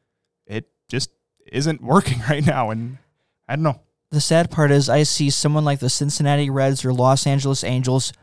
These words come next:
Speaker 2: throwing stacks of cash at him, and that's another contract gone wrong when, again, you can see it coming.
Speaker 1: That would be a total
Speaker 2: Uh,
Speaker 1: Angels move.
Speaker 2: yep,
Speaker 1: That
Speaker 2: uh,
Speaker 1: would be a
Speaker 2: you,
Speaker 1: very
Speaker 2: you
Speaker 1: good
Speaker 2: just
Speaker 1: Angels
Speaker 2: see
Speaker 1: move.
Speaker 2: it, see it coming because a lot of teams will stay out of it. Uh, but, uh, if,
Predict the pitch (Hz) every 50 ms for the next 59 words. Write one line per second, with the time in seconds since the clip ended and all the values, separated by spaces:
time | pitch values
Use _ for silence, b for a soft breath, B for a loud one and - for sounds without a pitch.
0 | b b b - 143 151 147 147 147 147 143 - - - - - 143 127 139 139
1 | - 151 131 - - - 127 131 135 - - - - 127 120 127 123 - 104 85
2 | 107 131 b b b b b b b - 151 147 139 - - 139 135 135 147 151
3 | 147 - 151 143 143 147 - 151 131 127 127 139 131 120 123 120 127 127 123 120
4 | 117 127 127 127 127 131 135 123 131 135 143 135 151 135 127 - - - 196 175
5 | 143 - - - - 123 117 98 85 76 - b b b b 123 113 107 120 117
6 | 110 101 - - 113 107 98 101 101 101 101 - 107 - - 101 95 95 98 98
7 | - - - 185 226 220 - - - 139 - 147 - 143 151 147 - 160 156 165
8 | - - 160 156 151 143 131 143 143 139 - - - 151 147 156 - - - 101
9 | 135 - - 170 170 156 - 214 220 202 160 147 147 139 - 165 147 151 143 131
10 | 127 139 160 185 175 - 175 165 170 160 - 147 123 - - - 135 131 - -
11 | 120 117 139 151 156 170 233 262 262 b b b b b b b b - 135 127
12 | 127 127 127 120 139 139 95 - - - 139 127 123 117 85 101 - -